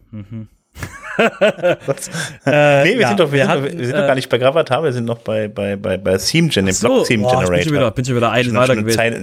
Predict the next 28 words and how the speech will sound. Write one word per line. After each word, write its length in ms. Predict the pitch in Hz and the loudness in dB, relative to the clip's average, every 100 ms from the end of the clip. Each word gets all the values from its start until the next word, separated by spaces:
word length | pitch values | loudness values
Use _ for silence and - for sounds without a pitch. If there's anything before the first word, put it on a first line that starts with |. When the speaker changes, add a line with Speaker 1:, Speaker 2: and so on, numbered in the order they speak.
| 101 | -6
Speaker 2:
schon 100 | 104 | -6
eine 60 | |
Speaker 1:
Ich 80 | - | -2
dachte, 160 | 143 160 | 0 2
Speaker 2:
Spalte 80 | 156 | 2
Speaker 1:
ich 60 | |
Speaker 2:
weiter, 220 | 131 127 | 2 2
auch 60 | 85 | 0
Speaker 1:
dachte 100 | 101 | 0
Speaker 2:
eine 80 | 90 | -2
Speaker 1:
jetzt, 180 | 90 92 | -2 -2
Speaker 2:
ganze. 180 | 92 - _ _ _ _ _ _ _ - | -6 -8 _ _ _ _ _ _ _ -4
Speaker 1:
genau, 240 | 139 131 | 0 2
ich 100 | 120 | 0
dachte 220 | 131 143 151 | -2 0 0
jetzt, 180 | 135 | -2
wir 420 | 135 135 127 120 117 | -2 -4 -4 -4 -2
haben 100 | 135 | -2
die 100 | 131 | -2
Plugins 340 | 131 139 127 | -2 -4 -4
schon 140 | 127 117 | -6 -4
durch. 240 | 123 117 | -2 -2
Entschuldigung, 280 | - 127 110 | 0 -2 -2
ich 80 | 104 | -2
habe 80 | 135 | -2
jetzt 100 | 123 | 0
gerade 220 | 127 120 | 2 2
dieses, 240 | 117 117 | 2 0